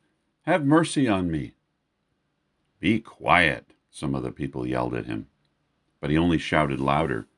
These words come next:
"Son of David, have mercy on me." When Jesus heard him, he stopped and said, "Tell him to come here."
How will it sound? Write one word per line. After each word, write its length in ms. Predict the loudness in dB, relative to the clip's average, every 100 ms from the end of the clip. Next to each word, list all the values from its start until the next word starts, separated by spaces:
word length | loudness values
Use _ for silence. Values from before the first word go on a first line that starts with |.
| _ _
"Son 400 | -6 4 4 4
of 180 | 0 0
David, 540 | 2 2 2 0 -4 _ -6
have 240 | -4 -2
mercy 480 | 2 4 4 4 4
on 280 | 4 4 2
me." 260 | 2 0 -6 _ _ _ _ _ _ _ _ _ _ -14
When 160 | -12
Jesus 440 | -2 -2 -2 -4 2
heard 200 | 2 4
him, 200 | 0 -2
he 120 | -6
stopped 480 | -4 0 2 0 -8
and 140 | -10
said, 380 | -6 -4 -4 -10 _ _ _ _ _
"Tell 200 | -2 0
him 200 | 2 0
to 100 | -2
come 260 | -6 -6 -6
here." 280 | -6 -10